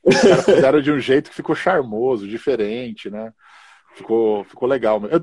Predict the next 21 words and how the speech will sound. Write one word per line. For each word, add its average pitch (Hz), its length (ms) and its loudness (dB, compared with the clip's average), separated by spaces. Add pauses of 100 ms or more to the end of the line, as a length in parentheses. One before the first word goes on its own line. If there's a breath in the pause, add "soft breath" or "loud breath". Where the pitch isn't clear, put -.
(100)
no, 175 240 -4 (240)
o - 60 -14
primeiro, 143 840 0
o 107 220 -10
primeiro 135 300 -4
impacto 135 520 -2
com 110 100 -8
a 107 40 -10
flip - 220 -16
câmera, 127 480 -6 (880 soft breath)
é, 104 180 -12
quando 120 140 -12
eles 123 160 -6
trouxeram, 135 500 2
né, 117 100 -4
os 117 80 -8
primeiros 120 260 -8
mockups 117 500 -6
pra 104 200 -10
gente 110 420 -14
ver, 120 320 -10